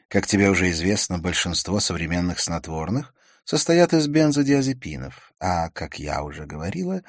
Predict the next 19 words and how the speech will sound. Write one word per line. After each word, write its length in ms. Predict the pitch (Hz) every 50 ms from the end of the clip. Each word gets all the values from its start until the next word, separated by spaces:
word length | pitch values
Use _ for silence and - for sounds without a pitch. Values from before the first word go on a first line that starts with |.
| - - - - - - - _
производные 640 | - 180 180 180 170 165 170 170 165 165 160 156 151 143
бензодиазепина 1040 | 139 147 143 139 131 131 131 131 131 131 123 127 131 127 127 156 151 147 143 131
приводят 440 | 131 135 135 135 135 135 127 127 127
к 80 | -
исчезновению 840 | 127 123 - - 127 123 120 123 123 120 117 120 120 120 120 117 113
сновидений, 920 | - - 101 104 98 95 90 78 76 - 82 78 82 104 143 175 - _ _ _ - - - - _ -
зависимости 1040 | 151 143 131 139 131 107 95 87 85 80 - - - 151 170 185 190 - - - 190
и 60 | 175
болезни 560 | 170 175 170 165 165 165 156 151 156 156 147
Альцгеймера. 1120 | 143 139 135 139 151 165 170 170 170 156 120 80 71 65 64 69 69 64 71 76 73 - _ _ _ _ _ _ _ _ _ _ -
Я 160 | - 92 90
боялась, 420 | 82 87 85 78 78 78 80 78 -
что 220 | - - - 71
ты 160 | - - 80
уснешь 600 | 78 78 - - - 87 113 143 160 - - -
во 80 | 76 73
время 280 | 76 76 78 80 90 90
моей 340 | 95 95 90 87 85 87
лекции, 540 | 85 90 95 98 - - - - 117 117 123